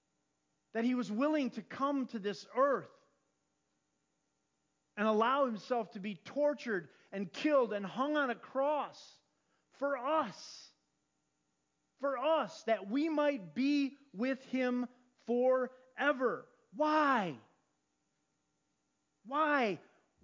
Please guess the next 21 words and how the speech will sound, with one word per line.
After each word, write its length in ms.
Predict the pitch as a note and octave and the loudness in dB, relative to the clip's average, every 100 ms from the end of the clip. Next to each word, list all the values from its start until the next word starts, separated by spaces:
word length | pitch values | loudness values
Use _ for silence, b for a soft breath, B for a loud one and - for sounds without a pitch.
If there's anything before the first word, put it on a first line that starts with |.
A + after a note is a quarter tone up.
| F#3 | -2
Why 360 | D4 D#4 D#4+ D#4 | 2 4 4 4
would 200 | C#4+ G3 | -2 -4
Jesus 520 | A#3+ B3+ A#3 B3+ - | -4 -4 -6 -10 -4
do 260 | D4 D#4 | 2 4
that? 380 | D4+ C4+ G3 C#3 - _ _ _ _ _ _ _ _ _ _ _ _ _ _ _ _ _ _ _ _ _ _ _ _ C#4+ | 4 2 0 -6 -20 _ _ _ _ _ _ _ _ _ _ _ _ _ _ _ _ _ _ _ _ _ _ _ _ -6
Love, 600 | D4+ D#4+ E4 D#4+ C4+ E3 D#3+ | 0 4 6 6 4 0 -4
right? 420 | G#3 C4 D#4+ C#4+ - _ _ _ _ _ _ _ _ _ _ _ _ | 2 2 2 -2 -10 _ _ _ _ _ _ _ _ _ _ _ _
What 120 | C4+ | -4
does 120 | C#4+ | -4
John 320 | G#3 D4 D4 D4 | 0 0 2 0
three 240 | C4+ D4+ | -4 -4
sixteen 600 | A#3+ D4+ - - D4+ C#4+ | -4 -10 -8 -4 -2 -2
say? 400 | A#3+ D4+ D#4 C#4+ | 0 2 4 2
It 100 | A#3+ | 0
says, 240 | C#4 C4+ - | -2 -4 -2
"For 160 | D4 | -6
God 340 | A3 D4 D4+ - | -2 0 0 0
so 280 | D#4+ D4+ | 0 2
loved 760 | D4 D4+ E4+ F4+ F4 E4 - C4+ | 2 6 8 8 6 4 -4 -6
the 100 | C4+ | -4
world 840 | B3+ A#3+ A3+ G#3 F#3+ F3+ E3 D3+ | 2 4 4 4 4 2 -2 -8